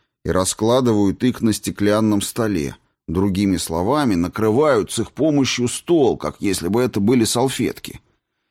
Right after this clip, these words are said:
Я в ужасе смотрю на всё это до тех пор, пока Звева не приглашает меня садиться к столу.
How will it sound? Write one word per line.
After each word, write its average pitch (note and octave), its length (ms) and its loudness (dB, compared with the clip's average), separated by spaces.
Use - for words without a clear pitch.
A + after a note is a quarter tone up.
Я G#2 300 2
в F#2 140 0
ужасе G2+ 400 2
смотрю F#2 480 0
на F2 140 2
всё E2 260 -4
это B2+ 340 2
до F2 160 0
тех E2+ 320 -4
пор, D3+ 320 0
пока A2 300 0
Звева C3 500 2
не A#2+ 140 4
приглашает G#2+ 800 0
меня G2 380 2
садиться F2 580 -4
к - 80 -12
столу. D#2+ 480 -4